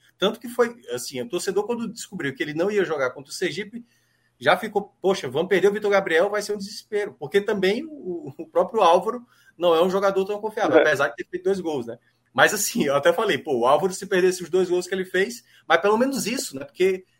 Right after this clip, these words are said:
Speaker 1: teve anos aí que o Ceará nem isso tinha, que era um jogador de oportunismo, sabe? Saber se colocar pra uma bola sobrar e só empurrar pro gol, entendeu? Então, acho que esse ponto é onde tá faltando ainda pro Ceará. Eu digo mais pro futuro, né? O futuro. Hoje,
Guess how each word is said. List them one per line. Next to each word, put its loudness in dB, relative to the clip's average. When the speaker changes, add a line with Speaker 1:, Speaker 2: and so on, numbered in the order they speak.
Speaker 1:
teve -2
anos 2
aí 2
que -8
o -6
Ceará 2
nem -2
isso -6
tinha, -4
que -6
era 0
um -8
jogador 0
de -8
oportunismo, -2
sabe? -4
Saber 4
se -8
colocar 2
pra -2
uma -2
bola 0
sobrar -2
e -10
só -6
empurrar 0
pro -10
gol, -6
entendeu? -18
Então, -2
acho 2
que 2
esse 0
ponto -4
é 0
onde -4
tá 4
faltando -6
ainda -4
pro -20
Ceará. 0
Eu -8
digo -4
mais 4
pro -10
futuro, -8
né? -14
O -14
futuro. -8
Hoje, 2